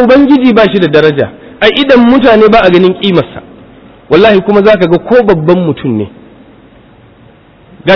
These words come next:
shi dai ane masa da'a, amma in ya ɗauki wannan hanyar, to sai ga Allah ya zare kwarjinin a idan mutane ba sa ganinsa da wannan kwarjini, saboda duk al'umma ta san me yake aikatawa. Allah ya tsare mu. Sannan abu na takwas,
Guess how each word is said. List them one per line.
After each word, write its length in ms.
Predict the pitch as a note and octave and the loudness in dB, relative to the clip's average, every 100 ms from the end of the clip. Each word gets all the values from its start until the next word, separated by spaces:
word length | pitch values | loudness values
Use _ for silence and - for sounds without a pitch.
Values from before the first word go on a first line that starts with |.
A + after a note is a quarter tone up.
| F#3+ | 0
shi 80 | B3+ | 0
dai 180 | A#3+ B3+ | 0 2
ane 140 | A3 | 2
masa 240 | G3 F#3 D#3+ | 2 0 0
da'a, 280 | D#3+ D3 - - - - - - | 0 -2 -8 -14 -20 -20 -20 -6
amma 240 | E3 F3+ G3 | -2 0 0
in 140 | B3+ C#4 | 2 2
ya 80 | C4+ | 4
ɗauki 280 | B3 G#3+ | 2 2
wannan 340 | A#3 B3 A#3 E3+ | 2 2 2 0
hanyar, 300 | A3 C#4 A3 - - - | 0 0 -2 -6 -20 -6
to 80 | F#3+ F#3+ | -2 0
sai 160 | A3 F3+ | 0 0
ga 100 | F#3 | 0
Allah 200 | G#3 F#3 | 2 4
ya 140 | F3+ F#3+ F#3+ | 4 2 2
zare 340 | A3 A3+ A3 F#3 | 2 2 2 0
kwarjinin 580 | F3+ E3 D#3+ A#3+ B3 A3 - - | 0 -2 0 0 0 -2 -10 -6
a 60 | G#3 | -4
idan 240 | A3+ G3+ F#3+ | 0 0 0
mutane 360 | F#3 F3 D#3+ | 0 2 2
ba 140 | D#3+ F3 | 2 0
sa 120 | E3+ C#3+ | 0 0
ganinsa 440 | D#3 E3+ D#3 D3 C#3 - - | 0 0 0 -2 -4 -12 -2
da 80 | D#3+ | 2
wannan 260 | E3+ E3 D3 | 2 2 0
kwarjini, 480 | C3+ B2 D3 D3 C#3+ - - | -2 -2 -2 -2 -4 -14 -6
saboda 300 | F#3 E3+ D3+ | -2 0 -2
duk 160 | D3+ - | -4 -4
al'umma 400 | E3+ E3+ F3+ D#3+ | -4 -2 0 0
ta 180 | - D3+ C#3+ | 0 -2 -2
san 140 | F3 | 0
me 80 | D#3 | 0
yake 240 | D3 D3 | -2 -4
aikatawa. 560 | C3 C3+ B2+ - A2+ G2+ - - - - - - - - - | -4 -4 -4 -4 -6 -6 -12 -20 -20 -20 -20 -20 -20 -14 -2
Allah 220 | F#3 D#3+ - | 0 0 0
ya 140 | C#3+ | -4
tsare 280 | C#3+ E3+ D3 | -2 -2 0
mu. 120 | B2+ C3 - - - - - - | -2 -6 -10 -20 -20 -20 -14 -2
Sannan 220 | E3 F#3+ F#3 | 0 2 0
abu 160 | E3 E3+ | 0 0
na 100 | F3+ | 0
takwas, 320 | F#3+ F3+ | -2 -4